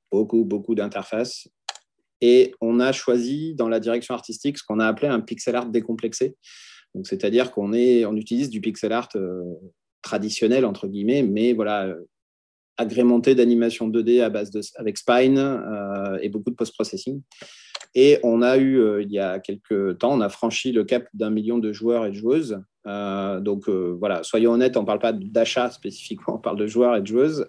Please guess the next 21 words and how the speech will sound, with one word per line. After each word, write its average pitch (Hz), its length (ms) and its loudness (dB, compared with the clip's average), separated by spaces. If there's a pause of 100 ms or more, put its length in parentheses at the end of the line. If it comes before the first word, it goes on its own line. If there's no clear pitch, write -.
euh, 98 480 -2
notamment 113 380 2
grâce 120 320 -2
à 110 60 0
la 104 100 -2
Free - 180 -8
Week 117 380 -4 (480)
de 104 80 -6
l'Epic 104 240 -4
Game 110 180 4
Store 117 260 2
qui - 140 -6
a 87 120 -2
donné 95 200 -6
un 87 260 -6 (140)
gros 123 160 0
succès 110 360 -4
pour 98 120 -6
le 95 60 -6
produit. 104 360 -8 (720)
Euh, 90 380 -4